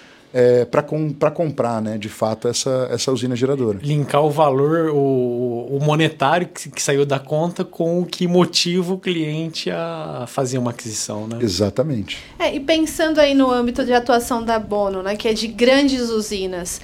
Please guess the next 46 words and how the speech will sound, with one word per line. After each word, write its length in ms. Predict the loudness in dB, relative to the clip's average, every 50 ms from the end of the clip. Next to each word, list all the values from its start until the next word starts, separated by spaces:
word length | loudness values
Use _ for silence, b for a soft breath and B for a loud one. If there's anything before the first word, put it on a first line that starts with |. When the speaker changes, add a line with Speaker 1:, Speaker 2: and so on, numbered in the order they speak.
| B B B B B B
Speaker 3:
como 260 | 4 4 4 4 4
que 140 | 2 2 2
você 240 | 2 2 2 4 4
avalia 680 | 4 4 4 4 4 2 2 2 2 4 4 4 4 4
quando 220 | 2 -2 -2 0
você 260 | 0 0 2 2 0
vai 120 | 0 0 0
fazer 280 | 2 2 2 4 4 2
esse 200 | 2 0 -2 -4
tipo 300 | -4 -4 -4 -4 -4 -4
de 140 | -4 -4
venda, 340 | -4 -4 -4 -4 -4 -4 -4
né? 100 | -4 -4
Porque 280 | -4 -4 -4 -2 0 0
é 40 | 0
o 40 |
que 80 | 0 -2
você 200 | -2 0 0 0
comentou, 600 | 2 2 2 2 2 0 0 0 0 0 0 -2 B B B B B B B
é, 160 | 2 4 6
o 120 | 6 6
residencial 880 | 6 8 6 4 4 4 2 2 2 2 0 2 4 6 6 6 4 2
tem 300 | 2 -2 -2 0 0 -2 -2
um 120 | -2 0
determinado 600 | 2 2 2 4 4 2 4 4 4 4 4 2
discurso. 640 | 2 0 0 0 -2 -6 -4 -2 -2 -2 -4 -6 -10
Como 260 | -6 -4 -2 -2 -2
que 220 | -2 2 4 4 4
é 100 | 4 2
pra 160 | 2 0 0
grandes 480 | 0 0 -2 -2 -2 -6 -6 -8 -8
usinas? 540 | -8 -8 -8 -6 -6 -6 -4 -4 -6 -8 -8
Você 100 | -10 -10
consegue 800 | -6 -4 -4 -4 -4 -4 -2 2 2 4 4 2 2 0 -4 -6 B B B B B
trazer 440 | B 0 2 4 4 4 6 6 6
algumas 500 | 6 6 6 4 4 4 6 4 4 4
dicas 380 | 2 0 0 2 2 2 4 4
aqui? 440 | 4 4 6 6 4 6 4 2 B B B B B B B
Speaker 1:
Eu 80 | -12 -8
posso, 440 | 0 4 6 6 6 6 4 2 2
mas 220 | 2 2 4 6
eu 80 | 4 4
vou 80 | 4
contar 220 | 2 0 2 2 2
um 60 | 2
segredo, 540 | 2 2 0 2 2 2 4 4 2 2